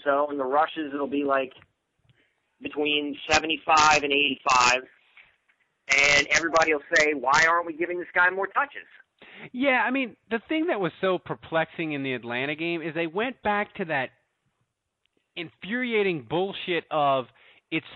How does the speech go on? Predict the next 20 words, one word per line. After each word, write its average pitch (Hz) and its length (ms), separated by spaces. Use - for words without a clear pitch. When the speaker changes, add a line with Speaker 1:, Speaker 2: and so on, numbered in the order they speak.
Speaker 2:
third 202 280
and 170 160
two, 196 340
and 156 160
we're 147 120
running 156 320
the 190 60
ball 170 240
like 156 180
crazy, 170 560
but 143 140
let's 175 200
go, 185 280
let's 170 280
go 190 180
empty 156 500
on 123 300
third 160 220
and 131 200
two." 120 280